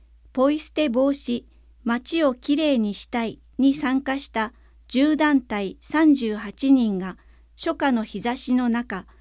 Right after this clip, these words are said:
市内中心部で清掃活動を行いました。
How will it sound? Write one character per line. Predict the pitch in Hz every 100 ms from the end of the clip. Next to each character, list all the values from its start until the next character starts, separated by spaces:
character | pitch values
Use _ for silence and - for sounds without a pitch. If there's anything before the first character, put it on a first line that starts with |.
| - - -
市 | -
内 | 311 311 285
中 | - 277
心 | 285 294 285
部 | 233 220
で | 208 -
清 | - 254
掃 | 311 311 311 294
活 | 330 320
動 | 247 240 208 190
を | - 190
行 | 220
い | 220 220 208
ま | 202
し | -
た。 | 196 165